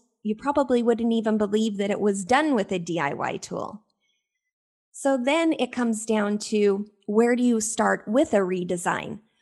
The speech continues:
Well, how long has it been since you've navigated your own website, right? So, so many people go through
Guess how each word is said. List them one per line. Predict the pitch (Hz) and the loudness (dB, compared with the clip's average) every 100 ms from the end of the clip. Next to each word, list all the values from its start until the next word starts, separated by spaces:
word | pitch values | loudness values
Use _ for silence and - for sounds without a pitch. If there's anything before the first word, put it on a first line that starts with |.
| _ | _
Well, | 233 226 | 2 2
how | 226 240 311 330 | 2 2 2 4
long | 233 196 | 2 2
has | 226 185 | 0 -2
it | 196 | -2
been | 190 185 | 0 -2
since | 180 196 190 - | -2 -2 -2 -2
you've | 196 185 | 0 2
navigated | 214 190 185 190 180 190 185 | 2 2 0 -2 -2 -2 -2
your | 190 | -2
own | 170 180 | 0 0
website, | 170 170 - 175 - - | -2 -2 -6 -6 -8 -6
right? | 196 185 208 214 | -2 0 -2 -4
So, | - 208 196 196 196 - | -4 0 0 0 -4 -18
so | - - 240 240 | -16 0 2 2
many | 254 262 | 0 -2
people | 247 226 226 233 | -2 -4 -2 -2
go | 214 202 202 | 0 2 0
through | - 214 190 | 0 0 0